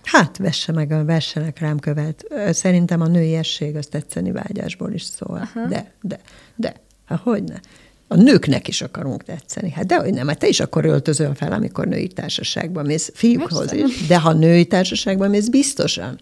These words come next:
Speaker 1: Sőt, még egy lapáttal rá is teszel. Mert, mert rivalizálunk, tehát óhatatlanul. Ö, mintái is vagyunk egymásnak, és rivalizálunk is. Tehát ez benne van a pakliba.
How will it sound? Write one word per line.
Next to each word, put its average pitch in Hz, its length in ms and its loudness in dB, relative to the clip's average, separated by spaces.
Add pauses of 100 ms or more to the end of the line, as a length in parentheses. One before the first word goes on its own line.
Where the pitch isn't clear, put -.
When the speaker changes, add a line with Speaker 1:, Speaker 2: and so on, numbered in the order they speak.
(260)
Speaker 1:
Sőt, - 640 4
még 160 200 2
egy 175 100 2
lapáttal 190 480 0
rá - 160 -4
is - 140 -8
teszel. - 360 -12 (1400)
Mert, 170 440 4 (1300)
mert 220 240 6
rivalizálunk, 156 1080 2
tehát - 300 -2
óhatatlanul. 151 1120 0 (280)
Ö, 160 240 -2 (160)
mintái 226 460 6
is 214 160 4
vagyunk 175 340 2
egymásnak, 160 500 -2
és - 160 -6
rivalizálunk 147 840 0
is. - 160 -8
Tehát - 240 -4
ez 170 120 -2
benne 285 320 2
van 151 120 2
a 151 60 0
pakliba. 165 460 -6